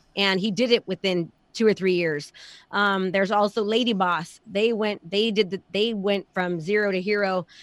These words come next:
very, very quickly as well. And, um, I'm one of, you know, many people in Russell Brunson's,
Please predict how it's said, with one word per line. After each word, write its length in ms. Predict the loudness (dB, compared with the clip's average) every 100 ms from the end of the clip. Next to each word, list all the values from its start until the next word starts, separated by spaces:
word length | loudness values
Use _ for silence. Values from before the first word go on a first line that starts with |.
| -6
very, 260 | 2 4 4
very 220 | 2 -2
quickly 340 | -4 -8 -4 -6
as 160 | -2
well. 360 | 0 2 0 -4 -16 -20 _ _ _ -4
And, 500 | 0 2 2 2 -2 -6 -6
um, 380 | -4 -2 -4 -6 -2
I'm 240 | 2 2
one 180 | 2 0
of, 240 | 0 -4 -12 _ _ -4
you 100 | -2
know, 160 | -2
many 440 | -2 0 2 2 0
people 360 | -2 -2 -4
in 320 | 0 0 0 0
Russell 300 | -4 -4 -4
Brunson's, 600 | -2 -2 -4 -4 -4